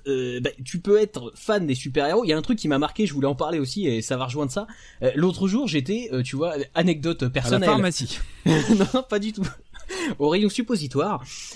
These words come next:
Speaker 1: j'étais dans un espace culturel chez Leclerc. Et, euh, je passe à côté de moi, une mère de famille avec son fils,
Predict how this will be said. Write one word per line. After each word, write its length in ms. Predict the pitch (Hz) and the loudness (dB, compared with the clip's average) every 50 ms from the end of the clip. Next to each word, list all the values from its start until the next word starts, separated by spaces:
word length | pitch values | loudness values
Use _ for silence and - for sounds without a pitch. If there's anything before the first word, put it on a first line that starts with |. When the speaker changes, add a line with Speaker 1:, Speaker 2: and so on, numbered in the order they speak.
| 202 143 | -8 -4
Speaker 1:
j'étais 460 | - 123 165 190 180 311 339 330 240 - | 0 2 2 2 2 0 -2 -2 -4 -2
dans 180 | 147 160 156 160 | 0 2 2 2
un 80 | 160 | 2
espace 340 | 190 233 - - - 240 - | 2 0 0 -2 -4 -4 -4
culturel 540 | - 220 180 - - 151 175 247 269 240 - | -4 -6 -4 -4 -2 -2 0 2 0 0 -2
chez 180 | - - - 147 | -4 -2 0 2
Leclerc. 520 | 151 170 165 - 135 120 101 - 87 - - - - - 196 165 - - | 2 2 2 0 0 -2 -2 -4 -8 -14 -16 -16 -16 -16 -16 -8 0 2
Et, 360 | 160 156 151 139 135 131 123 | 4 4 6 6 4 4 4
euh, 220 | 117 117 110 110 107 - - - - - - - - - - - _ _ | 2 0 -2 -4 -6 -8 -12 -18 -20 -20 -20 -20 -20 -20 -20 -20 _ _
je 160 | 139 131 147 180 | -2 -2 -2 -2
passe 480 | - 147 135 127 - 277 277 262 - | -4 -6 -6 -2 0 0 0 2 0
à 60 | 214 | 0
côté 240 | 185 - 208 202 196 | 0 0 0 0 0
de 40 | 165 | 0
moi, 300 | 165 156 160 202 240 - - - | 0 0 -2 -2 -4 -6 -8 -6
une 160 | 143 139 151 | -4 0 2
mère 180 | 170 220 220 | 2 2 2
de 80 | 190 185 | 2 0
famille 280 | - - 147 160 185 170 | 0 0 0 2 2 0
avec 120 | 123 - | 0 0
son 140 | - 127 127 | 0 -2 -2
fils, 280 | 131 - 226 240 - | 0 -2 -4 -4 -6